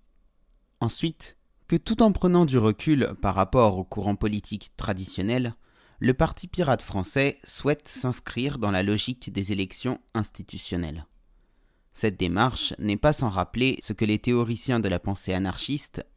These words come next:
appellent la propagande par le fait, c'est-à-dire le recours à des actes parfois illégaux, réalisés à visage découvert dans le but de porter en politique une vision alternative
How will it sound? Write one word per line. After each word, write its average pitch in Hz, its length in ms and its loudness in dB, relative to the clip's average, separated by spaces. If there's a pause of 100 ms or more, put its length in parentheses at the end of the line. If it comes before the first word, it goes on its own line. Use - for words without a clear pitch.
appellent 123 380 0
la 98 80 4
propagande 110 600 -2
par 95 160 -2
le 87 80 -2
fait, - 260 -10 (760)
c'est-à-dire 107 720 -2
le 110 160 -2
recours 135 640 -2
à 104 100 -4
des 101 220 -4
actes 104 220 -4
parfois - 500 -4
illégaux, 98 560 -2 (300)
réalisés 110 760 -2
à 135 80 0
visage 98 400 -2
découvert 104 720 -2
dans 117 200 0
le 95 100 2
but 110 240 -4
de 107 80 0
porter - 560 -4
en 160 140 0
politique - 720 -8
une 120 180 0
vision 98 340 -4
alternative 101 840 -4